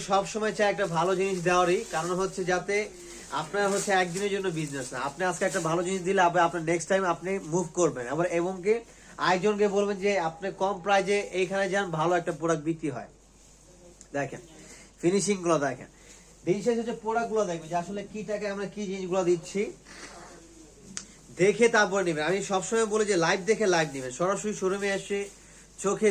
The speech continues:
দেখে হাতে ধরে নেন। আর যারা আসতেই পারবেন না, তারা অনলাইনের মাধ্যমে নিয়ে নেবেন। সারা বাংলাদেশে যে কোনো প্রান্তে থাকেন না কেন, আপনার পছন্দের প্রোডাক্টটা আপনার হাতে চলে যাবে, আপনার দেখে চেক করে তারপর নেবেন। মাত্র নয়শো টাকা করে দিচ্ছি, এবং যারা সেলার আছেন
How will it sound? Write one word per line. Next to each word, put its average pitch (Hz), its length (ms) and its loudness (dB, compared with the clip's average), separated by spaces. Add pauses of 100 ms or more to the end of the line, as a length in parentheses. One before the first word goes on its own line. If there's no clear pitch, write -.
দেখে 202 280 2
হাতে 160 200 0 (100)
ধরে 185 160 2 (100)
নেন। 202 140 -2 (460)
আর 156 140 2
যারা 180 200 6
আসতেই 233 360 6
পারবেন 175 340 6
না, 202 60 0 (100)
তারা 190 220 4
অনলাইনের 202 280 2
মাধ্যমে 170 280 0
নিয়ে 156 160 -4
নেবেন। 127 220 -6
সারা 180 160 2 (160)
বাংলাদেশে 190 420 0 (100)
যে 208 160 2
কোনো 202 200 -2
প্রান্তে 190 300 0
থাকেন 175 240 0
না 165 120 -2
কেন, 165 120 0 (640)
আপনার 165 220 2 (100)
পছন্দের 190 420 4
প্রোডাক্টটা 202 380 6
আপনার 170 240 0
হাতে 160 180 4 (100)
চলে 170 200 6
যাবে, 131 200 4
আপনার 156 160 0 (120)
দেখে 202 300 8 (640)
চেক 240 160 8 (120)
করে 240 200 8
তারপর 180 300 4
নেবেন। 135 160 -4 (100)
মাত্র 202 240 0 (180)
নয়শো 214 320 6
টাকা 214 220 6
করে 214 160 2
দিচ্ছি, 220 200 -6 (100)
এবং 202 120 -4 (100)
যারা 208 180 0 (680)
সেলার 214 320 0
আছেন 190 180 -8